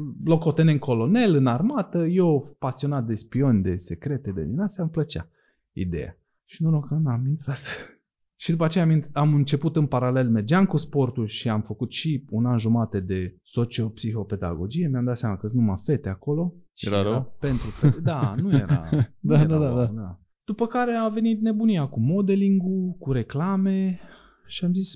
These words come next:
Speaker 1: „Bă, hai să ne testăm la București.” Și am plecat la București. În ultimul an de facultate, practic, am venit la București. Unde, printr-o pilă, m-am dus la, la Titu Maiorescu, la drept.
Speaker 2: Aoleu, altă
Speaker 1: Fac-,
Speaker 2: facultate.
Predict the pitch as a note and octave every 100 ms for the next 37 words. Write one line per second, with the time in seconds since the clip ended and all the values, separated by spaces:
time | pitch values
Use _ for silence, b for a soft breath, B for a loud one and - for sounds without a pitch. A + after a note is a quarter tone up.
0 | - G3+ G3 F3+ F3+ - F#3+ F#3 F3+ F#3
1 | F3+ - D#3+ D#3+ D#3 D#3 D#3+ E3 A2 -
2 | - D3 D3+ D#3 D#3+ G3+ G3+ F#3 G3+ C#3
3 | - B2 C#3+ D#3 C#3+ C3+ - F#2+ E2 F2+
4 | C#3 E3 D#3 D#3+ - D#3+ D3 D3 D3 C#3
5 | B2+ B2+ F2 - _ _ _ - G#3 F3
6 | B2 B2 F#3 G#3 F#3+ E3 _ _ - D3+
7 | C#3+ C3+ G#2+ F3 G#3+ G#3 G#3+ G3+ F#3 F#3+
8 | G3+ G3 F#3+ F#3 F3 - - C3 D3 C#3+
9 | C#3+ C#3 C#3 C3 A2+ G#2+ - F3 F3+ F3
10 | F3 E3 - - C3 D3+ D3+ D3 D3+ A#2
11 | - - - - _ _ _ - C#3+ G#2
12 | F#2 A2+ D3+ G#2 G2 F#2 F#2+ F2+ F2+